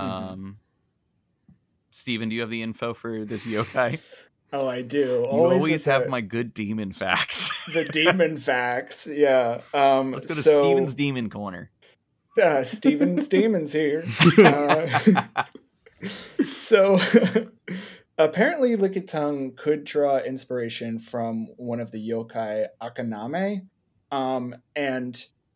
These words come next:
Speaker 2: most of the time the yokai are very, you know, scary or can potentially, like, harm you in some way. But this one's just fucking weird,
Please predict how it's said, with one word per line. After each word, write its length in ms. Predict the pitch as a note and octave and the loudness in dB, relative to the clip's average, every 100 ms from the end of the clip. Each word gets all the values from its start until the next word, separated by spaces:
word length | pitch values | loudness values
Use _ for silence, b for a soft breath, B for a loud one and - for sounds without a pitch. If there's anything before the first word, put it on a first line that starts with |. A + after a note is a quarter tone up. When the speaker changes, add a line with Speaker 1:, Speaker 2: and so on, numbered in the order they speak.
| _ _ _ D3+ | _ _ _ -6
Speaker 2:
most 360 | E3 C4 - | 0 0 -2
of 60 | E4+ | -10
the 80 | - | -8
time 220 | F#3 E3+ | -8 -6
the 80 | D3 | -4
yokai 560 | C3+ C#3+ C#3+ D3 C#3 - | -2 -2 -2 -4 -4 -6
are 80 | - | -8
very, 540 | C3 C3 B2+ A#2+ G#2 - | -6 -4 -6 -8 -14 -12
you 100 | D3 | -8
know, 180 | C3 A2+ | -6 -8
scary 680 | - - C3+ C3 C#3+ C3+ C3+ | -8 -4 -2 -2 -2 -6 -6
or 300 | C3 B2+ A#2 | -8 -8 -10
can 240 | - A#2+ | -10 -12
potentially, 580 | A#2 A#2 B2 B2 - A#2 | -10 -12 -12 -12 -10 -10
like, 340 | A2 G#2 F#2+ _ | -8 -8 -10 _
harm 400 | - - A#2+ B2 A#2+ | -20 -14 -12 -10 -8
you 300 | A#2 A#2+ A2+ | -8 -8 -8
in 120 | A2+ | -10
some 260 | - A#2+ | -8 -8
way. 220 | A#2+ A#2 - | -6 -6 -6
But 160 | - C#4+ | -8 -6
this 200 | C4+ - | -6 -6
one's 240 | E4+ - | -6 -4
just 280 | - F#3 - - - | -4 -6 -6 -12 -2
fucking 480 | F#3+ G3 C3 B2 A#2+ | -2 -2 -10 -10 -6
weird, 500 | G#3 G3+ A#3 B3 | -4 -2 -2 -4